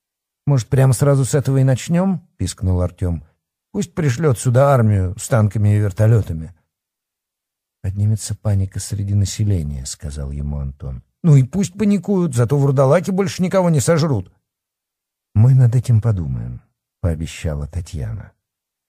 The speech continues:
"Кстати, хороший у тебя ножичек", уважительно сказал Гордею Бирюков.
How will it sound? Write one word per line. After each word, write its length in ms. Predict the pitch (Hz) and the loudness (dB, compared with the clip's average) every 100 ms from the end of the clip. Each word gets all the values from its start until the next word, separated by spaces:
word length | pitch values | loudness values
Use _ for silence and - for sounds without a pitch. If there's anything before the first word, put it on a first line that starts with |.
| _ _ _ _ | _ _ _ _
"Кстати, 360 | - - 107 90 | -18 -6 -4 -4
хороший 540 | - 110 110 107 113 | -2 0 0 0 -2
у 20 | 107 | -2
тебя 180 | 113 | 0
ножичек", 640 | 110 90 87 87 - - _ _ - | 2 0 -2 -8 -12 -16 _ _ -8
уважительно 640 | 90 90 87 85 87 85 | -2 0 0 -2 -2 -2
сказал 420 | 78 - 80 82 | -4 -6 -4 -4
Гордею 540 | 80 82 78 82 80 80 | -4 -6 -4 -4 -4 -4
Бирюков. 640 | 80 85 85 - - - | -4 -4 -6 -10 -14 -16